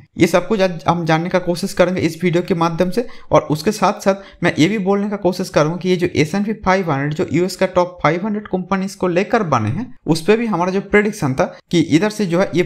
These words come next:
फोर्थ वेव के लिए ऊपर जाएगा, ये ऊपर चला गया, then इधर से एक नीचे आएगा फिफ्थ के लिए। और ये देखिए, I think कितना क्लियरली ये नीचे आने का कोशिश कर रहे हैं और ये भी कितना नीचे जा सकते हैं, इस सब कुछ आज हम देखने वाले हैं इस वीडियो पर।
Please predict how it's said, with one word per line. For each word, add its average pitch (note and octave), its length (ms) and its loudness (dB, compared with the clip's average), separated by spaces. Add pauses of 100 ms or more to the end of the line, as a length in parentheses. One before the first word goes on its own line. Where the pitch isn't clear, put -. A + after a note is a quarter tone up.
फोर्थ E3 260 2
वेव F#3+ 160 0
के G3+ 60 2
लिए G3 200 2
ऊपर F3+ 300 2
जाएगा, F#3+ 240 2
ये G#3+ 100 0
ऊपर D#3 300 0
चला F#3 240 2
गया, G#3+ 180 -2 (260)
then F#3 220 4 (100)
इधर E3+ 180 4
से C#4 180 -2 (260)
एक D#3 140 2
नीचे D#3 320 2
आएगा F3+ 240 2
फिफ्थ F#3 300 -4
के B2+ 60 0
लिए। A2 140 2
और C#3 260 2
ये F3+ 80 2
देखिए, F#3+ 260 0
I D#3 100 2
think E3+ 180 -4 (140)
कितना F3+ 320 0
क्लियरली F#3+ 440 2
ये F#3+ 60 0
नीचे D#3 280 -2
आने D3 140 -2
का F#3 120 -2
कोशिश F#3 380 -4 (120)
कर D3+ 140 4
रहे A2 180 -2
हैं - 240 -10 (140)
और - 220 2
ये A3 200 6
भी A#3+ 80 -4
कितना G3+ 280 0
नीचे F3+ 260 0
जा E3+ 220 4
सकते G3+ 300 -4
हैं, - 120 -6
इस - 180 0
सब - 200 0
कुछ A3 140 0
आज F3 140 2
हम F#3+ 140 -4
देखने D#3+ 260 0
वाले D3+ 220 2
हैं - 100 -8
इस - 200 -4 (140)
वीडियो D3 260 2
पर। G#2+ 220 -2